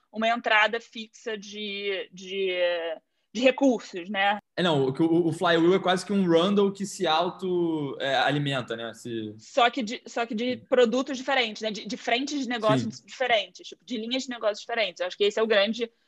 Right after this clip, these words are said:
Speaker 1: o grande lance, né? É a empresa ir olhando pra diferentes business e fazendo essa, esse impacto, né, de receita, de escala, é, sem precedentes, né? E aí, só pra fechar, o, o, o, o caso da Amazon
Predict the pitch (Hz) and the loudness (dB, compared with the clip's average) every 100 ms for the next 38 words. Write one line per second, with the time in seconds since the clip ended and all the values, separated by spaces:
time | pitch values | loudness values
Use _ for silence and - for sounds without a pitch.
0 | _ - 208 208 220 254 214 185 - 175 | _ -2 0 2 2 6 6 4 -4 -2
1 | 185 180 196 196 202 - 214 247 285 269 | 0 2 2 0 -2 -2 0 2 0 0
2 | 208 190 - _ _ 214 214 208 254 262 | -2 -6 -8 _ _ -2 0 0 0 -4
3 | 226 - 196 233 311 254 233 _ 190 226 | -4 -2 -2 -2 -8 -12 -16 _ -8 -6
4 | 277 220 185 - - _ _ - 240 269 | -4 -4 -6 -10 -18 _ _ -4 -2 2
5 | 269 220 240 262 285 - 269 - 226 247 | 2 2 -2 0 -2 -2 -4 -2 -4 -4
6 | 254 254 233 - - 294 320 _ _ _ | -2 2 2 0 -10 -12 -12 _ _ _
7 | 220 220 233 247 226 - 214 226 262 285 | -2 0 0 -2 -4 -2 -2 -2 -4 -8
8 | 202 208 220 - 220 202 208 226 269 - | -6 -8 -10 -6 -2 2 2 0 -4 -6
9 | _ _ _ - 202 196 190 185 190 220 | _ _ _ -6 -2 0 0 -2 -2 -6
10 | 247 294 453 349 233 196 180 185 190 202 | -6 -8 -2 0 -2 -4 -12 -6 -2 0
11 | 185 185 208 - _ _ - 220 254 269 | 0 -2 -6 -12 _ _ -4 -4 -2 -2
12 | 247 214 202 254 202 165 - 190 180 160 | -2 -2 0 0 -2 -6 -8 -6 -6 -8
13 | - 190 170 - - 196 196 190 185 190 | -10 -8 -8 -8 -2 2 4 6 6 4
14 | 190 185 170 | 0 -4 -10